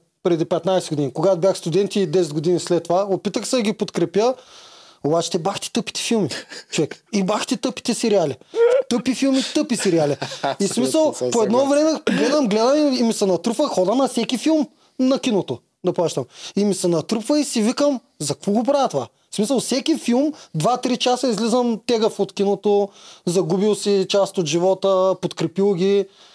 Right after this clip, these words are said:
Speaker 1: И се чуда за какво го прави. Накрая си казах: „Ще подкрепям само те, които заслужават.“ Тоест, трябва да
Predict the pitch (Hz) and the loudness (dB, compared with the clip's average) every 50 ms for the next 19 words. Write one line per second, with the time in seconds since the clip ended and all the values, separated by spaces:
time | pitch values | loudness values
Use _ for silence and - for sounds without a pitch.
0 | - _ _ _ - 208 190 - 208 185 - - 269 311 285 240 254 - - 220 | -20 _ _ _ -4 -4 -2 -2 -2 -2 -2 0 0 0 2 0 0 0 0 0
1 | 185 160 - - 185 208 254 262 269 240 - 240 247 262 262 - - 175 - 190 | 0 0 0 2 0 2 2 2 0 0 0 -2 -2 -2 -2 -4 -6 -4 0 0
2 | 196 196 220 254 240 - - - - - - - _ - - - 170 - 165 - | 2 2 0 -2 -4 -4 -10 -18 -20 -20 -20 -16 _ -6 -4 -4 -2 -4 -6 -4
3 | - 202 208 220 262 285 254 - - 220 240 240 - 262 - - 269 262 - 262 | -2 0 0 2 2 0 0 0 0 0 0 0 0 -2 -2 0 -2 -2 -2 -2
4 | 233 247 277 - - 262 220 269 240 156 - - - - _ _ _ _ - 196 | -2 -2 -2 -2 0 0 0 2 0 0 -2 -6 -12 -18 _ _ _ _ 0 0
5 | 202 196 - - - - - 202 196 196 196 190 180 180 180 165 156 147 | 0 0 -2 -4 -10 -4 0 2 2 4 4 2 2 2 2 0 0 -2